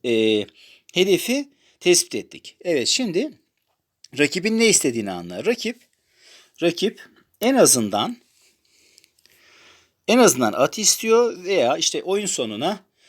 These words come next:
e, oyun sonuna böyle girmek istiyor. Bu şekilde girmek istiyor. Belki,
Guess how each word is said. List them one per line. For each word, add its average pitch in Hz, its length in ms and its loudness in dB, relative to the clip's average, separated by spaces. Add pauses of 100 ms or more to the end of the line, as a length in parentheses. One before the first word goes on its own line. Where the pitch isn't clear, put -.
(180)
e, 104 360 0
oyun 202 240 0
sonuna 139 460 -2
böyle 147 240 4
girmek 76 400 -14
istiyor. - 360 -6 (360)
Bu - 60 -8
şekilde 82 380 -6
girmek 80 380 -14
istiyor. - 360 -6
Belki, 113 480 0